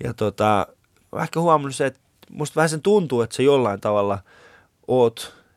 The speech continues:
ja siis se ei pelkästään päde heihin, pätee vaan moniin muihinkin ihmisiin, jo-, jotka on sun kanssa ollut tekemisissä,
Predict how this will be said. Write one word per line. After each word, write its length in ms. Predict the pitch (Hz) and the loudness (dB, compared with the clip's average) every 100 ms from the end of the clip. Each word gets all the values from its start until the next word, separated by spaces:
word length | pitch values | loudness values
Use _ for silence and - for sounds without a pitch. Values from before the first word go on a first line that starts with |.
| _ - | _ -4
ja 140 | 117 | -4
siis 160 | 120 - | 0 4
se 80 | |
ei 80 | 131 | 4
pelkästään 460 | 135 123 117 117 110 | 6 4 2 -2 2
päde 240 | 113 110 | 0 2
heihin, 360 | 127 120 104 92 - | 4 4 2 -6 -6
pätee 260 | 104 104 | -2 0
vaan 160 | 104 104 | 0 0
moniin 220 | 117 110 | -2 -2
muihinkin 460 | 127 139 113 95 98 | 0 0 -2 -6 -8
ihmisiin, 520 | 101 98 98 95 92 _ | -8 -10 -8 -8 -10 _
jo-, 220 | 104 104 104 | -6 -6 -4
jotka 360 | 110 - 110 117 | -6 -2 0 0
on 80 | |
sun 180 | 110 98 | 0 -10
kanssa 300 | 92 98 - | -12 -10 -6
ollut 180 | 95 95 | -6 -6
tekemisissä, 680 | 104 98 98 101 104 - | -8 -8 -10 -12 -12 -10